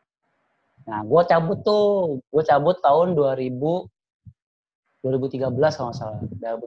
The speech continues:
dari rumah. Nah, di situ gua sempet, eh,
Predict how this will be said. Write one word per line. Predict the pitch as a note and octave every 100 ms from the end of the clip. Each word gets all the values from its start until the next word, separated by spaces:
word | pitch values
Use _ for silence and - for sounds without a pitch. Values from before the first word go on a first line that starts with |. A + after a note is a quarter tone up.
| A#2+
dari | A#2+
rumah. | C3+ C3+ A#2+ A2 _ _ -
Nah, | A2+ G#2+ G2 G2 - _ _ _ _ -
di | -
situ | G#3+ - E3 E3 F#3+ - _ _ _ _ _ _ _
gua | - G#3
sempet, | G#3+ F#3 F#3 A#3+ - _ -
eh, | F3 F3 E3+ E3+ E3 D#3+